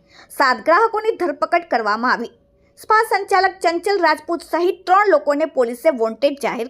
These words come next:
કર્યા. સુરતના અલથાણ અને વેસુ વિસ્તારમાં સ્પામાં દરોડા પાડવામાં આવ્યા.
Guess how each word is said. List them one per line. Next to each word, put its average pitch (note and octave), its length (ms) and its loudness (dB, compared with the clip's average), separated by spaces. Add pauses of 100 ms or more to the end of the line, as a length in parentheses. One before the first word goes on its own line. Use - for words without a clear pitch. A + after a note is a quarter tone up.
કર્યા. G3+ 340 -6 (640)
સુરતના A3 480 -2
અલથાણ A4+ 360 2
અને G#4 220 -4
વેસુ G4+ 240 0
વિસ્તારમાં F4 480 0
સ્પામાં E4 500 0
દરોડા D#4 320 2
પાડવામાં G#3+ 540 -2
આવ્યા. - 280 -6